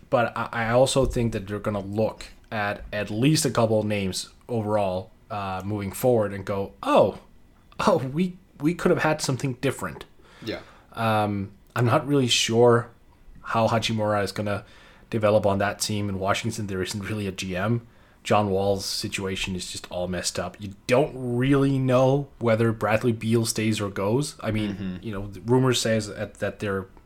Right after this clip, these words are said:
Speaker 1: keen on keeping him.
Speaker 2: Right.
Speaker 1: But things can always change in the N B A in the blink of an eye.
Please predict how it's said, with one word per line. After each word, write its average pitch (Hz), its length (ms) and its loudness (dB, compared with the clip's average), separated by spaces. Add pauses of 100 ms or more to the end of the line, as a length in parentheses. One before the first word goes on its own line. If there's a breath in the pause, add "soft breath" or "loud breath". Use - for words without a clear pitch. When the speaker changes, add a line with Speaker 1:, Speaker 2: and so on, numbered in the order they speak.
(160)
Speaker 1:
keen 113 260 0
on 104 120 -2
keeping 127 340 -2
him. 160 280 0 (300 loud breath)
Speaker 2:
Right. 92 240 -8
Speaker 1:
But 101 380 2
things 113 260 0
can 107 180 -4
always 98 420 -4
change 104 360 -6
in 110 80 -2
the 98 80 -2
N 95 80 -2
B 95 160 -4
A 95 140 -2
in 92 80 -4
the 92 60 -4
blink 92 220 -6
of 92 100 -10
an 92 100 -6
eye. 98 320 -2